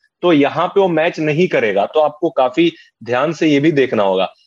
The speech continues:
फेशियल फीचर्स भी थोड़े से चेंजेस, अ, आपको उसमें भी देखेंगे। अगर दूसरे वीडियो को अगर side by side रख करके आप देख रहे हैं, तो वो भी नोटिस करेंगे। कलरिंग में थोड़ा सा again डिफरेंस होगा,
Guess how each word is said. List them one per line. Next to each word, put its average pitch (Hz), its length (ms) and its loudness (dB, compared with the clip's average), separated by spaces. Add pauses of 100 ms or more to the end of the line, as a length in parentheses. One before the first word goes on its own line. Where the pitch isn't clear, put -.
(160)
फेशियल 165 380 0
फीचर्स 165 460 -2
भी 156 140 0
थोड़े 156 260 0
से 156 140 -4
चेंजेस, 143 540 -2
अ, - 20 4
आपको 127 400 0
उसमें 147 260 -4
भी 147 60 0
देखेंगे। 135 560 0 (240)
अगर 120 220 0
दूसरे 123 360 0
वीडियो 135 300 0
को 147 160 0
अगर 135 200 0
side 120 240 -2
by 131 200 -2
side 123 260 0
रख 127 180 -2
करके 131 220 -4
आप 123 100 0
देख 113 240 -2
रहे 117 160 -2
हैं, 117 160 -10 (320)
तो 160 100 -4
वो 131 160 0
भी 147 120 -2
नोटिस 147 340 -2
करेंगे। 123 440 0 (340)
कलरिंग 185 400 2
में 185 100 2
थोड़ा 170 240 0
सा 160 280 2
again 135 220 -2
डिफरेंस 135 560 -4
होगा, 123 360 0